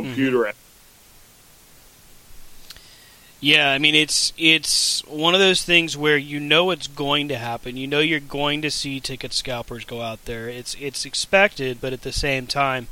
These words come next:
Speaker 2: I don't know that anybody anticipated the volume of what we saw, at least with, with the D C ticket dates. But Boston and Philly apparently are seeing a similar drop in,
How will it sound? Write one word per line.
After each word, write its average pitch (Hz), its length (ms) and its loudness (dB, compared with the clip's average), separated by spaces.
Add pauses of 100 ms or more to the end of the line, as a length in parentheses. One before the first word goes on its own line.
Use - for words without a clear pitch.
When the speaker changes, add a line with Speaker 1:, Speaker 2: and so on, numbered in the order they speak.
(520)
Speaker 2:
I 180 120 6
don't 196 160 4
know 175 140 4
that 151 140 2
anybody 147 500 4
anticipated 131 720 -4 (320)
the 127 640 -2
volume 135 800 0 (1120)
of 123 360 -2
what 147 280 0
we 143 120 -4
saw, 131 360 0
at 123 40 -8
least 180 280 2
with, 139 440 0 (480)
with 139 280 -4
the 139 100 -6
D 139 180 -4
C 170 280 2
ticket 131 320 -6
dates. 110 400 -10 (340)
But 127 140 -6
Boston 190 380 4
and 156 140 0
Philly 165 300 2
apparently 143 560 -2
are 127 120 -4
seeing 135 580 -4
a 123 120 -18 (140)
similar 151 440 0
drop 127 440 2
in, 120 240 -8